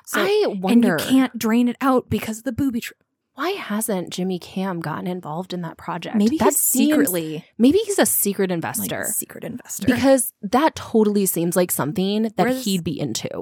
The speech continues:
Speaker 1: it takes a lot of money to just, like, live up there and then power equipment to care about what's at the bottom of this hole.
Speaker 2: Yeah.
Speaker 1: You know, I just always wanna know what's at the bottom of a hole, man.
Speaker 2: Right.
Speaker 1: What's down there?
Speaker 2: Oh, and there's the plaque.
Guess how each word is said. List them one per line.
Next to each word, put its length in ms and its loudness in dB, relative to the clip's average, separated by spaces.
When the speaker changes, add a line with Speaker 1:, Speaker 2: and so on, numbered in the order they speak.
Speaker 1:
it 160 2
takes 220 -4
a 40 0
lot 300 -2
of 80 -4
money 360 -2
to 140 -4
just, 320 -2
like, 380 -4
live 440 -2
up 180 -4
there 520 -2
and 160 4
then 180 0
power 380 0
equipment 580 -2
to 160 -8
care 560 -2
about 480 0
what's 380 0
at 80 -6
the 60 -4
bottom 280 -2
of 80 -8
this 160 -12
hole. 340 -8
Speaker 2:
Yeah. 360 0
Speaker 1:
You 80 -4
know, 280 0
I 120 -6
just 200 -4
always 260 0
wanna 220 -6
know 160 -4
what's 200 -2
at 60 -14
the 80 -2
bottom 300 2
of 100 2
a 60 2
hole, 320 2
man. 420 4
Speaker 2:
Right. 400 -6
Speaker 1:
What's 300 2
down 300 -2
there? 380 4
Speaker 2:
Oh, 140 6
and 280 2
there's 160 2
the 100 -6
plaque. 540 -4